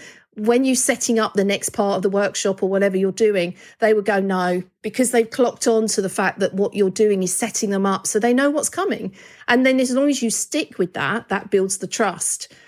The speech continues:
Um, so they're the two things you say out loud, you know, what, this is what we're doing, this is placing people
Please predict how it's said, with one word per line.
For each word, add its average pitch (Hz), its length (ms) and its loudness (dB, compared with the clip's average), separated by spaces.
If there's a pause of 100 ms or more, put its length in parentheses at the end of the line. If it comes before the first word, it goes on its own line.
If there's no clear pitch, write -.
(160)
Um, 214 340 0
so - 160 2
they're 285 140 2 (100)
the - 20 -4
two 262 200 0
things 220 260 0
you 214 60 0
say 196 220 -2
out 185 180 -2
loud, 170 380 -4
you 202 80 0
know, 180 240 0 (160)
what, 208 380 0 (140)
this 254 180 -2
is 214 100 0
what 208 100 2
we're 190 60 0 (160)
doing, 202 180 2
this 220 160 -2
is 190 80 -6
placing 202 460 -2
people 190 540 0